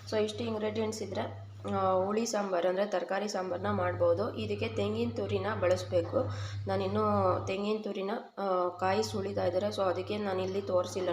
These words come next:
ನಿಮಗೆ. So ಈಗ ಯಾವ ರೀತಿ ಮಾಡೋದು ಅಂತ ನೋಡ್ಕೊಂಬರೋಣ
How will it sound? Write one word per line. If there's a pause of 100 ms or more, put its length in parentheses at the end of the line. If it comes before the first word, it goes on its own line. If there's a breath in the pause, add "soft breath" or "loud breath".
ನಿಮಗೆ. (1200 loud breath)
So
ಈಗ (160)
ಯಾವ
ರೀತಿ (100)
ಮಾಡೋದು
ಅಂತ
ನೋಡ್ಕೊಂಬರೋಣ